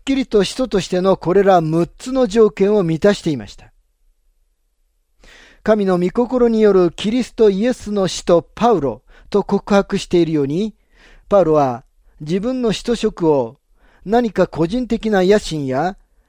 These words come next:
人間の意志や教会からの要望にではなく、神様の御心に置いていました。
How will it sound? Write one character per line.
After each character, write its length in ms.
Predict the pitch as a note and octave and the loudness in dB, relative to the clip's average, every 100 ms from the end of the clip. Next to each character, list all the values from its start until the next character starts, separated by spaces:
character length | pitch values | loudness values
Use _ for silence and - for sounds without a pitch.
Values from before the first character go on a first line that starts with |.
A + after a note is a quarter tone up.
| - | -8
人 200 | F#3+ A3 | -4 0
間 220 | G#3 G3+ | 0 0
の 140 | G3 G3+ | 2 0
意 60 | |
志 180 | G3+ D3+ | 0 -2
や 260 | C#3 A2 A2+ _ _ - | -2 -4 -12 _ _ -10
教 240 | - B3 | -2 -2
会 220 | - A#3+ A#3 | 4 2 4
か 160 | G#3 | 2
ら 80 | A3 | 4
の 140 | G#3+ | 2
要 300 | D#3 F3+ A#3+ G#3 | 4 4 4 2
望 200 | A3+ A3 | 0 2
に 120 | G3+ | 2
で 100 | F3 | 2
は 80 | E3 | 2
な 140 | D#3+ | 0
く、 340 | - A#2+ G#2+ _ _ _ _ _ _ - _ - | -2 -16 -16 _ _ _ _ _ _ -20 _ -6
神 220 | B3 C4 | -4 -4
様 300 | - G3+ F#3 | -2 -2 0
の 120 | G3 | 0
御 200 | F3+ F3 | 0 -2
心 420 | - B3 - A#3+ | -2 -4 -2 -2
に 140 | A#3+ A3 | 2 2
置 80 | D#3+ | 2
い 60 | |
て 100 | - | -2
い 60 | A2 | -10
ま 100 | G#2 | -12
し 80 | - | -20
た。 160 | - | -20